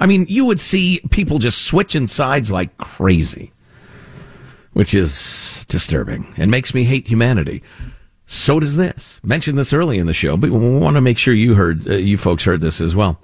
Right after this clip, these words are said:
The most regretted or most changed baby names in America.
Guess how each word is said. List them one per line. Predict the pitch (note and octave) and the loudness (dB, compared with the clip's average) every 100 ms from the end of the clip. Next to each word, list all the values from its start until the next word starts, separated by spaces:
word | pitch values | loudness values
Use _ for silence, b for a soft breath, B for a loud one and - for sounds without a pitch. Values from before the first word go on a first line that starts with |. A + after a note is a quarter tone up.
| b b b - | b b b -2
The | B2 | 2
most | A#2+ A2 D3 B3+ - - - _ _ - | 2 2 0 0 -2 -6 -10 _ _ -4
regretted | G#2+ C3+ F#2+ C#3 E3 F3 E3 | 0 0 2 2 2 0 0
or | A#2+ | 0
most | C#3 F#3+ - | 2 0 -2
changed | - D3+ F#3 E3 E3 A#2 G#2+ | -2 0 4 4 4 2 2
baby | A#2 A#2+ G2+ G2 | 2 2 2 2
names | F2 C#2+ D2 - | 2 0 -4 -4
in | - | 0
America. | F2 F2+ D2+ C2+ - - | 2 4 2 -2 -6 -10